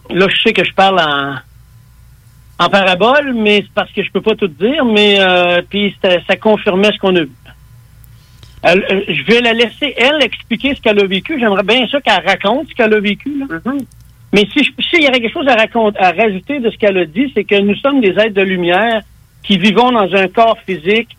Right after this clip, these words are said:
Speaker 1: Donc, nous devons tenir compte du corps physique pour que notre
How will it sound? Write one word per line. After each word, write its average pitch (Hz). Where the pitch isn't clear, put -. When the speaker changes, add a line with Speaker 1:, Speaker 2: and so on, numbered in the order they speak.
Speaker 1:
Donc, 233
nous 208
devons 214
tenir 269
compte 254
du -
corps 233
physique 208
pour 277
que 226
notre 202